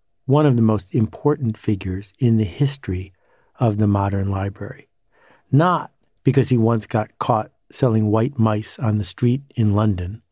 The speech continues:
It's not exactly clear to me why someone would sell white mice on the streets of London, particularly if they were knighted, or why someone would buy white mice on the streets of London. But that's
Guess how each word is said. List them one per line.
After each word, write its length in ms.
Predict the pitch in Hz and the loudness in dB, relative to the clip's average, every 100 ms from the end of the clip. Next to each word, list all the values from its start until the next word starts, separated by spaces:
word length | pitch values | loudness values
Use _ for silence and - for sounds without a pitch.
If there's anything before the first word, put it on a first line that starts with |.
| _ _ _ _ _ | _ _ _ _ _
It's 220 | 131 - | -2 0
not 160 | 135 120 | 0 0
exactly 420 | 117 113 - 110 | 0 -2 0 -4
clear 260 | - 127 104 | 0 0 0
to 100 | 107 | 0
me 120 | 101 | 0
why 200 | 101 101 | 0 -2
someone 440 | - 123 110 101 98 | 0 0 2 0 -4
would 140 | 95 | -6
sell 380 | - 107 98 - _ _ - | -2 0 -2 -8 _ _ -2
white 340 | 113 113 - | 0 0 0
mice 320 | 107 95 - | -2 -2 -6
on 140 | 113 104 | -4 -4
the 80 | |
streets 340 | - - 101 - | -2 -2 -2 -2
of 120 | 98 | -2
London, 380 | 117 113 98 95 - _ _ - | 0 2 0 -6 -18 _ _ -4
particularly 580 | 113 139 139 110 101 92 | 0 0 2 0 2 -2
if 140 | 87 | -2
they 160 | 104 98 | -2 0
were 280 | 95 92 - _ 113 | -2 -6 -10 _ 0
knighted, 580 | 110 117 95 92 127 139 _ _ _ _ _ - | 4 4 0 -2 -6 -8 _ _ _ _ _ 0
or 160 | 127 | 2
why 200 | 120 113 | 4 2
someone 380 | 110 131 120 110 | 2 2 2 2
would 180 | 101 87 | 0 0
buy 440 | 147 175 123 87 _ _ _ | 0 2 0 -4 _ _ _
white 220 | 113 107 107 | -2 -2 0
mice 320 | 95 87 - | -2 -4 -8
on 100 | 90 | -8
the 80 | 87 | -4
streets 280 | 110 92 | -6 -6
of 100 | 104 | -4
London. 300 | 98 95 90 | -4 -4 -4
But 140 | 90 110 | -6 0
that's 300 | 147 143 | 0 0